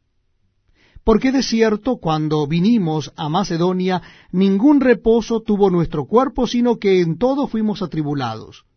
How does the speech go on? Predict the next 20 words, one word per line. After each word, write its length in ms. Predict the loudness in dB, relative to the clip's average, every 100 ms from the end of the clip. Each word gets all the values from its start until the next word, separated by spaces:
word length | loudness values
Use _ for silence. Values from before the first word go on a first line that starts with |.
| _ _ _ -8
de 180 | -8
fuera 460 | 0 2 4 2 -2
conflictos, 800 | -2 -2 -2 -4 -8 -16 -20 -20 _ _ -8
de 180 | -2 2
dentro 480 | 4 2 0 -6 -6
temores. 640 | -4 -4 -4 -8 -12 -20 _ _ _ _ _ _ -6
Pero 200 | 0 2
Dios, 420 | 4 4 2 -6 _ _ _ _
que 140 | -2 4
consuela 640 | 4 4 2 2 2 2
a 60 | 0
los 220 | -2 -4
humildes, 640 | -4 0 0 0 -4 -6 -8 -4
nos 240 | 2 2
consoló 540 | 2 0 0 0 0 0
con 180 | -2 -2
la 80 |
venida 320 | -2 -2 -2 -4
de 120 | -6
Tito, 460 | -8 -12 -14 -20